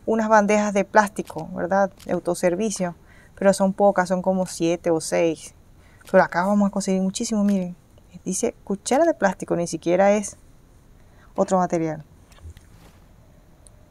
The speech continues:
Déjenme mostrarles. Aquí cucha-,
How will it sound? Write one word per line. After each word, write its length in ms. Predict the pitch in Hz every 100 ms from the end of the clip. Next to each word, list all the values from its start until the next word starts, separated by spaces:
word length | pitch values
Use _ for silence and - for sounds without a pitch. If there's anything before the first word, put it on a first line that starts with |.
| -
Déjenme 320 | 160 156 151
mostrarles. 1120 | 151 143 - 165 180 185 180 180 180 175 175 - _ - - - - - - - - - - - - - - - - - - - - -
Aquí 360 | 160 - 170 165
cucha-, 420 | - - -